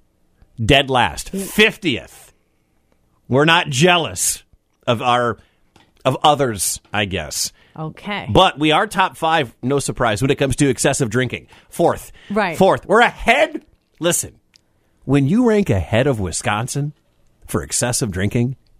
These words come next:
Speaker 1: you're doing something either really right or really wrong. I'm not sure. Uh, Montana, Dakota, North Dakota,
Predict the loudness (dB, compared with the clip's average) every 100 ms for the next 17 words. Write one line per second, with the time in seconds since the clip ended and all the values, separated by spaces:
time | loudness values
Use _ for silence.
0 | _ 2 4 4 2 0 -2 -2 -6 -8
1 | _ _ -8 -4 -2 0 2 2 2 2
2 | 2 0 0 2 2 2 0 2 2 2
3 | -2 -2 0 0 -4 -10 -20 -10 0 2
4 | 4 2 0 -2 -2 -4 -2 0 2 0
5 | 0 -2 -2 -4 -6